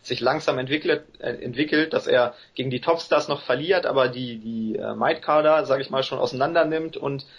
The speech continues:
dass man das wirklich ganz langsam aufbaut und dass er dann irgendwann, ähm, wenn's sich ergibt, ich, ich denk mal, dass es dann nicht mehr gegen Owens sein wird, aber dass er dann gegen den Champion den Titel gewinnen wird,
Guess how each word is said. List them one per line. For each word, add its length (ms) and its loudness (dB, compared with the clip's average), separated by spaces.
dass 180 -2
man 80 0
das 140 2
wirklich 260 0
ganz 260 0
langsam 320 0
aufbaut 480 4
und 100 -2
dass 120 0
er 80 2
dann 240 0
irgendwann, 640 2
ähm, 360 0
wenn's 240 -2
sich 180 -2
ergibt, 400 0
ich, 260 -10
ich 100 -16
denk 160 0
mal, 100 -2
dass 160 0
es 100 -16
dann 120 0
nicht 100 -8
mehr 100 -4
gegen 140 -8
Owens 300 0
sein 240 2
wird, 180 4
aber 180 4
dass 220 2
er 80 4
dann 480 -2
gegen 160 -4
den 120 0
Champion 360 -2
den 100 -2
Titel 240 -4
gewinnen 320 -2
wird, 220 4